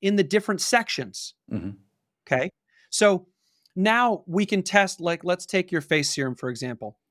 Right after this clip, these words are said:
Speaker 1: Let's say one of the hooks is it's all natural. Okay.
Speaker 2: Mm-hmm.
Speaker 1: 'Cause we don't wanna put chemicals on our body anymore. So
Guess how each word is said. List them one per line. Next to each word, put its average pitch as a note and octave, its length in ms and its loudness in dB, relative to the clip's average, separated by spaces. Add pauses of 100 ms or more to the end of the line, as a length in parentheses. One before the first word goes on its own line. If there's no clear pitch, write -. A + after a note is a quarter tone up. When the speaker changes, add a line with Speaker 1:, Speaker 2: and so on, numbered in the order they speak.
(300)
Speaker 1:
Let's F#3 180 0
say A3+ 120 4
one G#3+ 180 4
of A#3 60 2
the G3+ 60 2
hooks F#3+ 280 -2
is D3+ 100 -4
it's C#3 180 -8
all E3 200 4
natural. B2+ 500 -2 (500)
Okay. C#3 260 -2 (400)
Speaker 2:
Mm-hmm. G#2 160 -6
Speaker 1:
'Cause C#3 100 -4
we F3+ 80 0
don't G3 60 2
wanna F#3+ 140 4
put - 180 -6
chemicals D#3 420 -4
on C#3 100 -2
our C3 80 -4
body A#2+ 300 -6
anymore. G#2+ 360 -14 (180)
So D#3 400 0